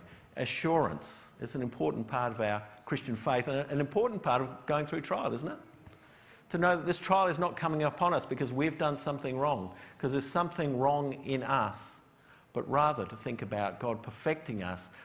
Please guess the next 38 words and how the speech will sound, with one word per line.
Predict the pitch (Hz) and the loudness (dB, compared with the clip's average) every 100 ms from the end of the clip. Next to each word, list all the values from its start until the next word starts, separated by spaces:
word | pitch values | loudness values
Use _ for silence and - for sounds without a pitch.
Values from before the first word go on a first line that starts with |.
| - | -6
and | 123 | -4
this | 127 | -2
is | 117 | -4
a | |
sign | - 156 160 165 | -2 4 6 4
of | 143 | 2
his | 127 104 | -2 -6
love | 95 80 85 - - - - | -4 -6 -8 -14 -20 -20 -12
as | 101 | -8
he | 98 | -8
takes | 98 113 110 - | -4 -4 -4 -6
us | 104 | -6
and | 101 | -6
assures | - 135 123 110 | -4 -2 -2 -2
us | 90 - - - | -6 -10 -16 -14
that | - | -6
we're | 123 120 | -2 -2
sons, | - 233 - - - - - - - _ - - - - - | -2 -6 -8 -12 -16 -20 -20 -20 -20 _ -20 -20 -20 -12 -2
that | |
he | 139 | 0
doesn't | 151 147 | 2 0
intend | 143 123 156 151 | -2 -2 -2 -2
to | |
divorce | 127 117 123 131 | -2 0 0 0
us, | 101 87 - - - - | -4 -8 -10 -16 -20 -8
that | 113 | -2
he | |
doesn't | 113 113 113 | 0 2 0
intend | 107 117 110 | -2 -2 -2
to | 107 | -2
make | 98 95 | -2 -2
us | 92 90 - - - - - | -2 -4 -6 -14 -20 -12 -2
orphans. | 104 104 76 73 76 - - - - | -2 -2 -6 -10 -12 -18 -20 -16 -10
The | |
Holy | 95 120 131 | -4 -2 -2
Spirit | 127 - 95 90 - | -2 -2 -2 0 -2
will | 101 92 | -4 -4
testify, | - 110 - 92 90 85 90 | -4 -4 -4 -4 0 0 0